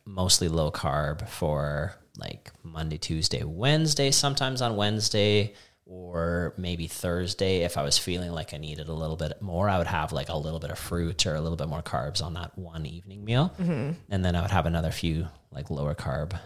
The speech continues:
Speaker 1: fairly keto-ish days. And then either on Saturday or Sunday, I would carb up and I would eat,
Speaker 2: Mm-hmm.
Speaker 1: um,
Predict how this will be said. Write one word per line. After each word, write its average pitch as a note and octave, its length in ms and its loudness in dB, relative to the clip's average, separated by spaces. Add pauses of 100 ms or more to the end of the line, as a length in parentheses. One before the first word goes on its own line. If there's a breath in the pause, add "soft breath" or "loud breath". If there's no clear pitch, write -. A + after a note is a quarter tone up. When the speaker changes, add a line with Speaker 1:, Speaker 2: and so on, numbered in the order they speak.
Speaker 1:
fairly D2 320 -4
keto-ish D2+ 580 0 (140)
days. E2+ 440 0 (400 soft breath)
And E2+ 160 -2
then E2+ 240 0
either F2+ 200 2
on E2+ 100 2
Saturday D#2 420 4
or D2+ 80 -2
Sunday, E2 380 0
I E2 80 -2
would E2 220 -4
carb - 300 -2
up C#2+ 240 -4
and D#2 100 -4
I D#2 60 -4
would D#2+ 120 -4
eat, D#2 200 -4
Speaker 2:
Mm-hmm. - 460 0
Speaker 1:
um, E2+ 440 -6